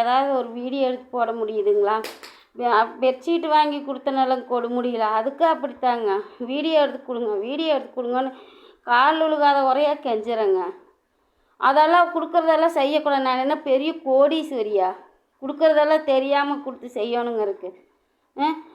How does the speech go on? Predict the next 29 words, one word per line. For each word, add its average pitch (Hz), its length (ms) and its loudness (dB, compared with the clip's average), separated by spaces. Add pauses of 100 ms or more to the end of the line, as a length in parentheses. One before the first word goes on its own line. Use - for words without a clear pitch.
(220)
நான் 277 320 4
கொடுக்குறத 339 380 -2 (100)
பார்த்தா 320 320 2
ஏதோ 302 100 4 (100)
இன்னும் 294 280 4
ரெண்டு 269 240 -2
பேர் 269 240 0
செய்வாங்க. 233 380 0 (100)
நான் 220 160 4
அவங்கள 269 260 -2 (140)
கூட 320 160 6 (140)
நீ 320 60 -2 (120)
எடுக்க 285 220 -2 (100)
வேண்டாம், 254 400 2 (340)
நான் 240 200 -10
கொடுக்குறத 330 440 2 (160)
என்னை 294 160 0 (140)
மட்டுமாவது 294 500 2 (160)
எடுடா 285 280 4 (100)
அப்படின்னு 262 320 -2
சொன்னா 269 140 -2 (100)
இ-, 262 100 -4 (120)
ஒருத்தனும் 339 520 0
வீடியோ 277 260 0
எடுக்க 247 260 -8
மாட்டேங்கிறாங்க, 220 760 0 (480)
கொடுக்குறக்கும் 359 640 2
வர 294 100 4 (120)
மாட்டேங்கிறாங்க. 214 680 0